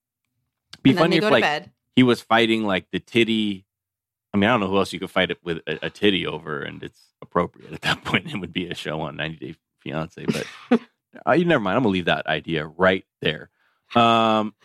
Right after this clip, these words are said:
Speaker 1: so then that night they try and go to bed, you know, or put the baby to bed. They got a routine. He just, he got new diapers, you know, his nighttime diapers, and he's gotta put his pajamas on. Then you gotta get him in bed. And Kobe's having a lot of fun. Like, he's playing with him. And finally,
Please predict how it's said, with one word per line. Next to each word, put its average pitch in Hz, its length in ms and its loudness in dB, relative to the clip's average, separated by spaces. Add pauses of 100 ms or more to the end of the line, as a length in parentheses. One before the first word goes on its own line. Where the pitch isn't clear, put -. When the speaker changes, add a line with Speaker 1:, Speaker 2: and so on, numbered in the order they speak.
(120)
Speaker 1:
so 143 80 4
then 170 340 0 (340)
that 135 180 4
night 151 300 0
they 139 80 2
try 127 200 2
and 113 80 -2
go 107 100 6
to 90 80 -2
bed, 95 420 2 (200)
you 95 80 -4
know, 98 240 2
or 87 240 -2 (100)
put 98 300 2
the 90 80 -6
baby 87 280 0
to 80 80 -6
bed. 104 400 2
They 90 120 -2
got 80 160 -4
a 76 40 -14
routine. 110 840 -2
He 90 100 -6
just, 80 300 -12
he 87 100 -10
got 85 220 -6
new 85 120 -10
diapers, 98 680 0
you 90 100 -12
know, 82 120 -8
his 78 140 -12
nighttime 101 460 -4
diapers, 101 380 0
and 87 80 -6
he's 80 60 -10
gotta 80 120 -14
put - 100 -14
his 73 80 -14
pajamas 90 540 -2
on. 80 140 -12
Then 87 120 -8
you 82 60 -10
gotta 82 180 -10
get 87 140 -8
him 80 80 -12
in 82 60 -16
bed. 98 240 0 (400)
And 131 120 0
Kobe's 180 320 2
having 131 240 2
a 101 60 -4
lot 90 180 4
of 80 80 -4
fun. 87 200 -6
Like, 71 120 -10
he's - 140 -20 (100)
playing 107 220 2
with 104 160 2
him. 101 100 -2
And 85 180 -8
finally, 117 600 0